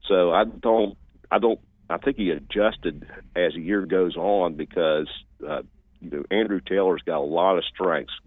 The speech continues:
I love his game, but he's not gonna break down too many defenders on the dribble. And Kenzie's not either. Kenzie, you know, Kenzie's not gonna break anybody down on the dri-, on the dribble, and you really need somebody like that to run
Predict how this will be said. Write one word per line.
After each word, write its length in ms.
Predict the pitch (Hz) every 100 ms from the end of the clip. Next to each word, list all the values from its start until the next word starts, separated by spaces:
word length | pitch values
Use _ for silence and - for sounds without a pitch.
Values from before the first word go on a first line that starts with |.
| 85 -
I 100 | 76
love 260 | 80 95
his 120 | 85 -
game, 480 | 87 90 80 71 - - - -
but 100 | 90
he's 160 | 92 78
not 240 | 101 113
gonna 180 | - 82 -
break 220 | 90 85
down 240 | 85 87 76
too 140 | -
many 200 | 82 78 71
defenders 540 | - - 85 - 71
on 140 | 71
the 60 | 65
dribble. 460 | - 76 69 58 - _ _ _ _ _ _ _ _ _ _ _ _ _ _ _ _ -
And 520 | 82 80 78 78 -
Kenzie's 380 | - 117 92 78
not 220 | 85 80
either. 300 | 80 76 - - _ _ _ _ _
Kenzie, 440 | 95 85 82 82 76 78 -
you 100 | 80
know, 180 | 76 73 -
Kenzie's 300 | 87 76 85
not 300 | 85 87 80
gonna 300 | 78 73 69 - _ - -
break 260 | 85 -
anybody 380 | 80 71 73 73
down 280 | 69 78 69
on 140 | 67
the 60 | 62
dri-, 260 | 67 82 -
on 160 | 71 65
the 60 |
dribble, 440 | 64 82 76 65 69
and 140 | 71
you 160 | 71 76
really 280 | 90 107 98
need 240 | 80 80 -
somebody 320 | 78 76 67
like 340 | 73 76 71 -
that 180 | 71 -
to 60 |
run 300 | 71 71 67